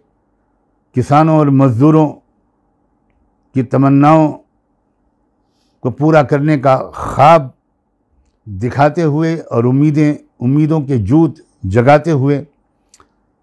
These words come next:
जो इस वक्त दिल्ली के बॉर्डर्स पर जमा हैं,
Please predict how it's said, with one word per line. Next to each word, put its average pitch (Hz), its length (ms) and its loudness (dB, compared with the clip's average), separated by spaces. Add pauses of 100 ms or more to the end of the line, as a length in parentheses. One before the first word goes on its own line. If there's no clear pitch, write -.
(340)
जो 135 320 0
इस 135 180 -2
वक्त 151 320 0 (280)
दिल्ली 131 440 0
के 143 160 0
बॉर्डर्स 139 420 0
पर 123 160 0
जमा 151 240 2
हैं, 160 300 -2